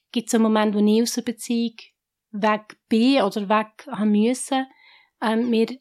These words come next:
Zeit genommen habe, für mich zu beruhigen. Und dann, wie mir wieder be-, be-, bewusst wurde, ähm, ich bin die erwachsene Person und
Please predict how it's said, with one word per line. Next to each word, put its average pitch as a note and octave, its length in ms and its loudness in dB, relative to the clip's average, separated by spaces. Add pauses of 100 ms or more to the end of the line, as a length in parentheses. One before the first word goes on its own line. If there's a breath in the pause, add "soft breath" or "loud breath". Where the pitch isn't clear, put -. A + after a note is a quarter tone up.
(240)
Zeit A#3 260 -2
genommen A3 260 2
habe, A3 180 0
für - 80 -6
mich G3+ 200 -2
zu - 80 -18
beruhigen. B3 580 -2 (400 soft breath)
Und G#3+ 240 -2
dann, A#3 380 2 (560)
wie A3 160 2
mir A3+ 200 6
wieder A#3+ 160 2
be-, A3+ 160 0
be-, G#3+ 180 -2
bewusst A3 560 2
wurde, B3+ 500 4 (320)
ähm, G#3+ 200 -2
ich A#3+ 120 -2
bin C4 120 0
die A#3 100 0
erwachsene A3+ 440 0
Person A#3 600 0 (580)
und A3 340 -2